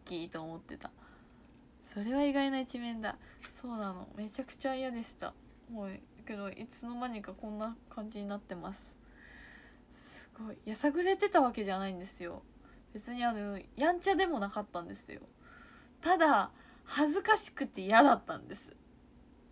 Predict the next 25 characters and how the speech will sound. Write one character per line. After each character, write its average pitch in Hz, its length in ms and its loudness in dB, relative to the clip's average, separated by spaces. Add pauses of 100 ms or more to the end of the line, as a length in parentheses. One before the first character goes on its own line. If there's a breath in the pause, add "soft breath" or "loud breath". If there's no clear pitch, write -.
(960)
<laughs> - 1200 -4
そ 254 280 -6
う、 - 20 -6
め 254 240 2
ち 381 140 4
ゃ 370 60 4
く - 120 -10
ち - 160 4
ゃ 370 60 10
恥 349 180 8
ず 311 80 -2
か 339 140 4
し - 80 -6
く 226 120 -10
て、 196 260 2
と 214 120 -6
に 208 140 -6
か 185 140 -4
く 196 100 -10
喋 226 320 2
る 330 100 2
の 190 120 -2
が 180 100 -6
嫌 180 200 2
で。 - 160 -8